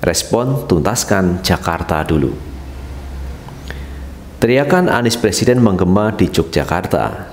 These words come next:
Teriakan itu terdengar dalam rangkaian momen Sang Gubernur D K I Jakarta menyampaikan ceramah taraweh di Masjid Kampus U G M Yogyakarta pada Kamis, tujuh April.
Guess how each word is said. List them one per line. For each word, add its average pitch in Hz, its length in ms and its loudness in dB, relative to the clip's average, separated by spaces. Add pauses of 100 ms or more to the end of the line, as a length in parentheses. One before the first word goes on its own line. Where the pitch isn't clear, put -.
Teriakan 80 480 0
itu 113 400 4
terdengar 92 800 2 (240)
dalam 82 240 2
rangkaian 85 480 0
momen 98 560 2
Sang 80 320 0
Gubernur 98 400 4
D 90 160 2
K 76 80 4
I 78 80 2
Jakarta 85 640 -2 (400)
menyampaikan 87 720 2
ceramah 92 480 2
taraweh 98 640 0
di 123 160 8
Masjid 98 320 2
Kampus 90 560 0
U 90 80 4
G - 160 2
M 98 320 2
Yogyakarta 127 800 -2 (400)
pada 78 240 -2
Kamis, 95 560 4
tujuh - 240 4
April. 73 480 0